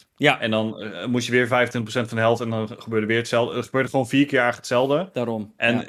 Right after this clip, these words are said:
Speaker 1: ja.
Speaker 2: ook het schieten zag er, vond ik er niet echt heel leuk uitzien. Dus, eh, ik denk dat je deze game vooral voor de humor moet gaan, eh, spelen. En
Speaker 1: Dat
Speaker 2: niet
Speaker 1: denk
Speaker 2: per
Speaker 1: ik
Speaker 2: se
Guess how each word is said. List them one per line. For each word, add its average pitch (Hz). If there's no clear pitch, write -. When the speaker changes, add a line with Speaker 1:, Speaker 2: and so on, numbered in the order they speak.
Speaker 1:
ja. 73
Speaker 2:
ook 127
het 139
schieten 135
zag 123
er, 120
vond 123
ik 120
er 127
niet 120
echt 113
heel 113
leuk 107
uitzien. 101
Dus, 98
eh, 101
ik -
denk 113
dat 117
je 120
deze 117
game 113
vooral 113
voor 117
de 110
humor 123
moet 123
gaan, 117
eh, 113
spelen. 113
En -
Speaker 1:
Dat 104
Speaker 2:
niet -
Speaker 1:
denk 120
Speaker 2:
per 113
Speaker 1:
ik 110
Speaker 2:
se 117